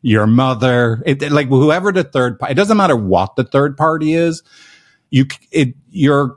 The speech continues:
kind of out to lunch if you think your life partner is gonna be okay, but you really have a primary relationship with someone other than them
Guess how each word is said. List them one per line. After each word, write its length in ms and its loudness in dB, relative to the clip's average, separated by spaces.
kind 380 0
of 120 0
out 260 -2
to 60 -2
lunch 380 -2
if 100 -4
you 140 0
think 360 -2
your 360 2
life 460 0
partner 340 -2
is 80 -6
gonna 220 -2
be 180 -2
okay, 420 -2
but 180 -8
you 260 0
really 380 0
have 200 -4
a 60 -6
primary 520 -4
relationship 800 -6
with 100 -12
someone 500 -6
other 340 -6
than 220 -16
them 240 -20